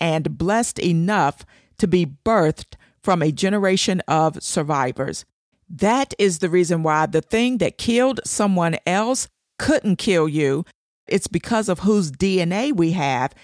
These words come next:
and because of Christ, we are able to carry the survival gene that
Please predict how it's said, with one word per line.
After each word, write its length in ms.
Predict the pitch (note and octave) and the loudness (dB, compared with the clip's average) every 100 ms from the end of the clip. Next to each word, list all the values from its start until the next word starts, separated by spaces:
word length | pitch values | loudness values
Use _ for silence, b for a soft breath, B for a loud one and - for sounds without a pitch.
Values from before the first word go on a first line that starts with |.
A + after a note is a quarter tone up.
| b | b
and 440 | F#3 G#3+ F#3 D#3+ D3 | -2 0 2 0 0
because 460 | F3 - G3+ A3+ | -2 0 0 0
of 140 | C#4 - | -2 -6
Christ, 640 | - E3 C#3+ D3 - - b b b | -4 -2 0 -2 -4 -12 b b b
we 420 | E3 G#3 A3 F#3+ - | 0 2 4 2 2
are 140 | D3+ - | 0 0
able 300 | F3+ F#3 F3 | 0 2 -2
to 160 | - | -4
carry 760 | D3 - - C4+ A3 D#3+ D3+ C#3+ b b | -6 -6 -2 0 0 0 -2 -4 b b
the 180 | C#3+ E3+ | 0 0
survival 800 | - D#3+ C#3+ E3+ F3+ E3+ E3 D3+ | 2 -2 0 0 0 0 0 0
gene 760 | A#2+ - G#3 F3 C#3 C3+ D3 _ _ _ - | -4 -2 0 0 -2 -4 -8 _ _ _ -4
that 420 | D3 E3 D#3 | 0 2 2